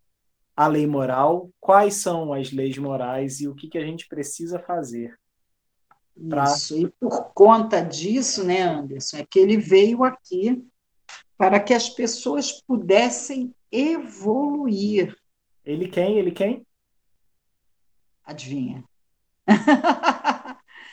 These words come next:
Speaker 2: Jesus, né? Jesus. Isso.
Speaker 1: <laughs> E o que
Speaker 2: Então,
Speaker 1: que ele
Speaker 2: é, é, ele já sabia,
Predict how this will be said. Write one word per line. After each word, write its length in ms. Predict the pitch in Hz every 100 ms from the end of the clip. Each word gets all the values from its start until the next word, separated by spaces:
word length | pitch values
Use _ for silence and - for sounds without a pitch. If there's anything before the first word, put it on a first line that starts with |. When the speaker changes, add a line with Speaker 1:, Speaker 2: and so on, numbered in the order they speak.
| - - _ _
Speaker 2:
Jesus, 1040 | 135 135 143 202 277 247 220 180 156 147 147
né? 340 | 151 147 165 _ _ _ _ _ _
Jesus. 1300 | 123 127 156 170 202 208 143 123 117 127 - - - _ _ _ _ _ _ _ _ _ _ _ _ _ _ _ _ _ _ _ _ _ _ _ _ _ _ _ _ _ _ _
Isso. 840 | 170 170 160 147 131 - - - 120 139 135 _ _ _
Speaker 1:
<laughs> 680 | - 139 147 143 135 135 - - 185 170 _ _ _ _ _ _ _ _ _ _ _ _ -
E 300 | 175 147 156
o 20 |
que 60 | 214
Speaker 2:
Então, 220 | 240 285
Speaker 1:
que 60 |
ele 240 | 170 160 - _ _ _ _ -
Speaker 2:
é, 80 | 180
é, 500 | - 175 170 165 175
ele 300 | 185 196 190
já 240 | 226 214
sabia, 880 | 214 247 185 160 190 220 214 175 -